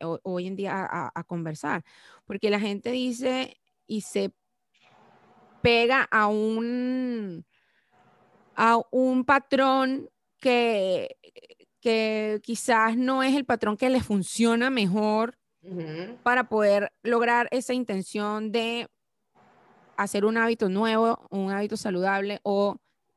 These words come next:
Speaker 1: de empezar a correr, o de bajar de peso, o de comer mejor, o sea, todo alineado en ese tipo de cosas. O sea, eso, eso que estamos hablando de, de lo que tú haces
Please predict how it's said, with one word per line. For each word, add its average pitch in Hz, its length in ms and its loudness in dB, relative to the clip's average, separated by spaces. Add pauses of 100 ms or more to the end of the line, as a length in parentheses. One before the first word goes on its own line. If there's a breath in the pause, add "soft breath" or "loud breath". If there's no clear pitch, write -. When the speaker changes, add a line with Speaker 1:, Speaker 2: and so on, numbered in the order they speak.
Speaker 1:
de 214 140 -2
empezar 190 320 -4
a 202 60 2
correr, 190 500 -4
o 233 380 4
de 190 80 0
bajar 185 240 -2
de 196 100 -2
peso, 208 460 -2
o 233 180 6
de 214 140 2
comer 190 260 0
mejor, 196 460 -4
o - 300 -20
sea, 208 180 2
todo 208 300 4
alineado 208 500 2
en 202 60 0
ese 196 180 -2
tipo 214 240 -4
de 196 60 -2
cosas. 220 400 0
O - 600 -20
sea, 214 240 0 (380)
eso, 254 340 0 (240)
eso 403 320 -2
que 226 80 -2
estamos 226 240 0
hablando 220 300 0
de, 214 180 -2 (120)
de 208 220 0
lo 214 120 2
que 214 100 -2
tú 214 200 0
haces 226 360 -2